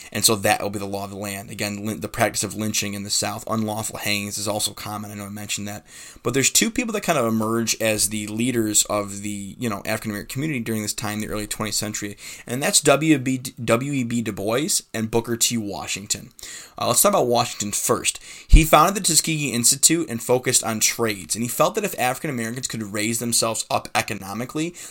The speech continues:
that the market was colorblind, and that they should focus on their own communities and raising themselves up economically instead of challenging segregation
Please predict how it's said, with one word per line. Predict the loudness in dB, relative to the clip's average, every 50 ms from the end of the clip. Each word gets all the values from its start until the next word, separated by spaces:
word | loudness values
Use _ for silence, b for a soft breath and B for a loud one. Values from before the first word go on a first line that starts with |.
| B -6
that | -2 2
the | 2 2
market | 4 6 6 4 4 4 0 0
was | 2 2 2
colorblind, | 0 0 -2 0 2 2 0 0 -4 -10 -12 -14 -16 -18 B B B B B B B _
and | 4 4 4 4 4 2 2
that | 0 2
they | 2 2
should | 2 2 0 2
focus | 2 2 2 2 4 4 4 4
on | 4 4
their | 2 0 0
own | 0 0 0 -2
communities | -2 -2 -2 0 0 0 0 0 0 -2 -2
and | -4 -6 -6 -6 -4 0
raising | 2 2 4 4 2 2
themselves | 0 0 2 0 0 0 -2
up | -4 -4 -6
economically | -8 -6 -4 -4 -2 0 2 2 2 0 -2 -2 -6 -6 -8 -8 -10 B B B B B
instead | 0 2 2 2 2 0
of | 0 -2 -2
challenging | -2 -2 -2 -2 -4 -4 -4 -2 0
segregation | 0 0 0 -2 -4 -4 -4 -2 -2 -4 -4 -8